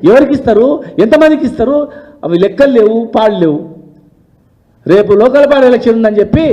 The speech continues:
ఇప్పుడు దాన్ని తెర మీద తీసుకొస్తున్నారు. రైతులతో రాజకీయం చేసేది మీరు, రైతులతో జీవితాలతో చెలగాటమైనది మీరు. ఉల్టా మమ్మల్ని మీద ఆరు పారేసుకుంటే ఏమొస్తా చెప్పు. మేము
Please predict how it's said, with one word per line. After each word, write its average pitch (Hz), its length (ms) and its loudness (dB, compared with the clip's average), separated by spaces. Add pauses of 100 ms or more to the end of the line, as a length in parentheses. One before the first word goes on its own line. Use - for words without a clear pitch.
(380)
ఇప్పుడు 185 200 -8
దాన్ని 190 180 -2
తెర 196 160 0
మీద 202 140 -2
తీసుకొస్తున్నారు. 135 720 -6 (460)
రైతులతో 269 520 4
రాజకీయం 254 540 0
చేసేది 214 320 0
మీరు, 156 260 -4 (880)
రైతులతో 277 840 0
జీవితాలతో 262 420 2 (100)
చెలగాటమైనది 262 600 0
మీరు. 208 240 0 (300)
ఉల్టా 247 300 2 (1600)
మమ్మల్ని 294 440 2
మీద 294 220 4
ఆరు 254 220 0
పారేసుకుంటే 202 560 -2
ఏమొస్తా 165 300 -6
చెప్పు. 127 300 -14 (440)
మేము 254 300 2